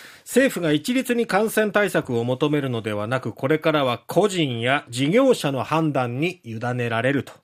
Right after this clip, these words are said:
いうことになります。ただ、第九波が起こるのではないかという懸念もあり、感染拡大時に医療逼迫や死者の急増を招かないよう、政府には移行した後も慎重な舵取りが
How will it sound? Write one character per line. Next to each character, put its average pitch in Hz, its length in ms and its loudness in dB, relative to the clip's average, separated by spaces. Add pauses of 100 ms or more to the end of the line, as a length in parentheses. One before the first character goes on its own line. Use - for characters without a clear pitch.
い 110 120 -10
う 117 80 -8
こ 139 100 -6
と 165 100 0
に 143 140 0
な 107 80 -4
り 120 100 -4
ま 135 120 0
す。 - 180 -8 (580)
た 190 120 0
だ、 - 180 0 (580)
第 117 380 -4
九 165 360 0
波 117 220 -8
が 117 320 -4 (200)
起 98 100 -10
こ 139 180 -4
る 135 60 -4
の 113 140 -4
で 110 80 -4
は 101 100 -6
な 117 160 -2
い 135 80 -4
か 120 140 -8
と 107 80 -12
い 101 80 -10
う 98 80 -12
懸 - 160 -10
念 156 260 0
も 143 300 -2
あ 139 160 2
り、 123 220 -2 (140)
感 - 300 -2
染 147 160 0
拡 147 240 -4
大 190 220 0
時 160 100 -2
に 147 220 -2
医 175 40 -2
療 165 240 2
逼 143 260 -6
迫 170 280 0
や 165 240 4
死 170 160 -6
者 180 160 -2
の 147 140 -2
急 175 260 -2
増 180 240 -2
を 165 60 0
招 185 280 -2
か 233 60 2
な 214 140 2
い 185 100 -2
よ 208 220 4
う、 - 60 -6
政 156 280 -2
府 127 80 -10
に 135 100 -4
は 190 260 2 (300)
移 113 120 -8
行 117 180 -4
し - 80 -8
た 127 180 0
後 202 200 6
も 139 220 -2
慎 131 280 -2
重 127 160 0
な 123 100 -2
舵 131 280 -8
取 160 160 0
り - 20 0
が 113 180 -4